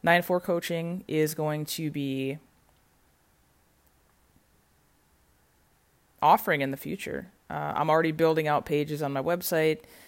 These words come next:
and looking at, uh, not only building out pages, 'cause, uh, the content's already there. Like,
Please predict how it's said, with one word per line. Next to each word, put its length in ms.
and 360
looking 300
at, 320
uh, 260
not 220
only 220
building 340
out 200
pages, 580
'cause, 180
uh, 220
the 100
content's 460
already 320
there. 260
Like, 300